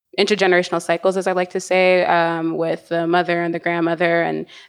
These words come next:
the grandparents' relationship. And, um, even though Kara's father isn't physically present in the story, his, uh, legacy, I feel like, is present, his negative legacy. And so, like,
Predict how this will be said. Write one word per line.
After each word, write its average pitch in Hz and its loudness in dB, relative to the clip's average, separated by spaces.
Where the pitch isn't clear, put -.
the 180 0
grandparents' 170 -2
relationship. 170 -4
And, 160 -4
um, 160 -4
even 247 2
though 190 6
Kara's 180 2
father 165 4
isn't 170 -2
physically 180 0
present 170 0
in 175 -2
the 180 0
story, 180 2
his, 165 -4
uh, 165 0
legacy, 180 -2
I 202 2
feel 208 -4
like, 202 -4
is 202 -2
present, 214 0
his 165 -4
negative 190 0
legacy. 202 -2
And 175 0
so, 170 0
like, 160 -6